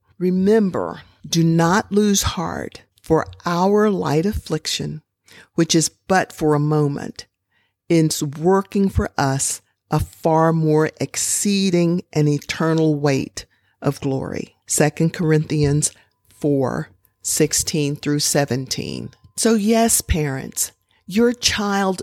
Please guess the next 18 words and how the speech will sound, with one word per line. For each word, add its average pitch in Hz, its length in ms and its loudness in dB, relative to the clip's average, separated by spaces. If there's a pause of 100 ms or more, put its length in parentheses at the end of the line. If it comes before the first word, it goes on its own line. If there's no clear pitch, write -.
may 180 480 0
stray, 175 960 -2 (180)
but 175 200 2
remember, 175 1000 0 (300)
if 156 260 -2
you 196 180 2
have 175 380 -2
trained 196 600 2
up - 240 -2
your 180 140 0
child 143 720 -4
in 147 180 2
the 143 80 2
way 160 400 0
that 156 200 -2
he 156 180 -4
should - 400 -2
go, 196 440 0